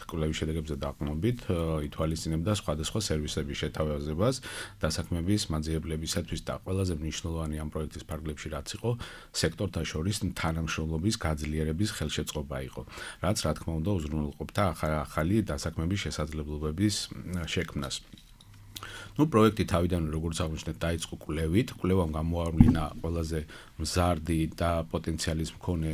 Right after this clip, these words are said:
ორი სექტორი, ეს იყო ტურიზმი და აგრარული ს-, აგრარული სექტორი და ამ მიმართულებით დაიწყო პროექტმა უკვე მუშაობა და, რა თქმა უნდა, პროექტის სამიზნე ბენეფიციარებთან, რომლებიც იყვნენ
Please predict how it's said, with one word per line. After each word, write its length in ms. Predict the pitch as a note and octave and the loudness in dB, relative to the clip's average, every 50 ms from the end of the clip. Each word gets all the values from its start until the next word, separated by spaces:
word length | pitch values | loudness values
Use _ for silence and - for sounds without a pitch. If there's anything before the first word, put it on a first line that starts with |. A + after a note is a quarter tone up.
| C#2+ - - - F2 E2 E2 D2+ - - | -4 -4 -4 -2 0 0 0 0 0 2
ორი 240 | G2+ G2 F#2 D#2+ D2+ | 2 4 4 2 0
სექტორი, 560 | - - D#2 D#2 - - - D#2 D2+ D2+ A2 C3 F#2 | -2 -2 -2 -4 -4 -4 -4 -4 0 0 2 2 2
ეს 160 | D#2+ - - | 0 -2 -4
იყო 160 | - - D#2 | -4 -6 -6
ტურიზმი 480 | D#2 - - E2 D#2+ E2 D#2 D#2+ D#2+ D2+ | -6 -4 -2 0 0 0 0 0 0 0
და 160 | C#2+ D#2 D2+ | 0 -2 -2
აგრარული 600 | D2+ D2+ D#2+ D#2+ D#2+ D#2 D2+ D#2 D2+ D2 D2 C#2+ - | -2 -2 0 0 0 0 0 -4 -4 -6 -6 -6 -4
ს-, 160 | - - - | -4 -2 -2
აგრარული 560 | E2 D#2 D2 D#2 D#2 D#2 D2+ D2+ D2 C#2+ D2+ | -2 -2 -2 -2 -2 0 -2 -2 -4 -4 -4
სექტორი 480 | - D#2 D#2 - - D#2+ D#2 E2 A2 C#3 D#3 - - - - - - - | -4 -4 -4 -4 -4 -4 -2 0 0 0 -2 -4 -8 -10 -12 -12 -8 -2
და 160 | - C#3 C3+ G#2+ F#2 | 0 4 6 6 6
ამ 160 | F#2 F2+ F2 | 6 6 6
მიმართულებით 640 | F2+ F2+ F2+ F2 - - F2 E2+ E2 F2 G#2+ B2+ A#2+ - | 6 4 4 2 0 0 0 0 2 2 0 0 0 2
დაიწყო 340 | - D#2 D#2 D#2 - - - A2+ | 2 4 4 2 0 -2 -4 -2
პროექტმა 420 | - - D#2+ D#2+ D#2+ - - E2+ E2+ D#2+ D#2 | 0 0 0 0 0 0 0 0 0 0 0
უკვე 140 | - - A#2 G#2+ | 2 4 4 4
მუშაობა 500 | E2 D#2 D2+ - D#2 D2+ D2 C#2+ D#2+ D#2+ E2+ | 4 2 0 0 -2 -2 -2 -2 -2 -2 0
და, 120 | A2 B2+ C3 B2 C3 - - - - | 0 0 0 -2 -4 -10 -12 -4 -2
რა 60 | D#2+ D#2 | -2 -2
თქმა 180 | - - - D#2+ D#2+ D#2+ | -2 -2 -2 0 0 2
უნდა, 160 | E2 F2+ G#2+ A#2+ B2+ A#2+ A2+ - - F2+ F2 E2 D#2+ D#2+ D#2 D#2 C#2+ - | 2 4 4 4 4 4 0 -2 -2 -2 0 0 2 2 2 0 -2 -2
პროექტის 360 | - E2+ E2 D#2+ - - C#2+ - | -2 -2 -2 -2 -4 -6 -6 -4
სამიზნე 400 | - E2 D#2+ D#2+ D#2 D#2 D#2 D2 C2+ C#2 | -2 0 0 0 0 -2 -4 -4 -4 -4
ბენეფიციარებთან, 680 | D2+ D2+ D#2 D2 D2+ - - - D2+ D#2 - - B2+ B2 | -4 -4 -4 -4 -6 -6 -4 -2 -2 -2 -2 0 0 0
რომლებიც 440 | F#2 D#2 D#2 D#2 D#2 D2+ D2+ D2+ - - | 0 0 0 0 0 -2 -4 -6 -6 -6
იყვნენ 280 | D#2 D2+ - D2 C#2+ | -6 -4 -4 -6 -6